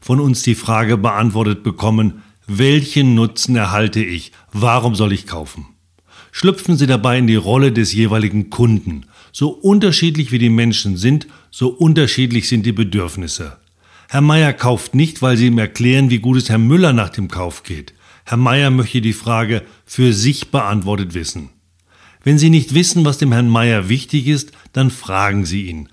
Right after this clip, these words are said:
Das ist Teil des Verkaufsprozesses. Der Kunde bekommt dann also genau das zu hören, was seinen Wünschen und Erwartungen entspricht. Legt der Kunde Wert auf eine lange Lebensdauer,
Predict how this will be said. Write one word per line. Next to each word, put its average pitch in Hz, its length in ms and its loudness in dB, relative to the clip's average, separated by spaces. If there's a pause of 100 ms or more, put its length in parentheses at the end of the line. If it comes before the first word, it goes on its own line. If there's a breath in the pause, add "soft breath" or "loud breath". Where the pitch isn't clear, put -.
(260 loud breath)
Das 135 240 -2
ist 131 180 -4
Teil 110 200 0
des 113 160 -2
Verkaufsprozesses. - 1300 -8 (1000 soft breath)
Der 123 100 2
Kunde 185 320 2
bekommt 147 480 -2
dann 135 140 0
also 113 260 -2
genau 95 300 -4
das 131 420 -2
zu 139 220 4
hören, 131 420 2 (300 loud breath)
was 110 180 -2
seinen 92 400 -2
Wünschen 131 460 2
und 98 160 -4
Erwartungen 104 680 0
entspricht. - 680 -8 (540 soft breath)
Legt 156 320 2
der 151 100 2
Kunde 117 420 2
Wert 139 280 2
auf 113 140 -2
eine 107 220 -2
lange 92 280 -6
Lebensdauer, 135 880 0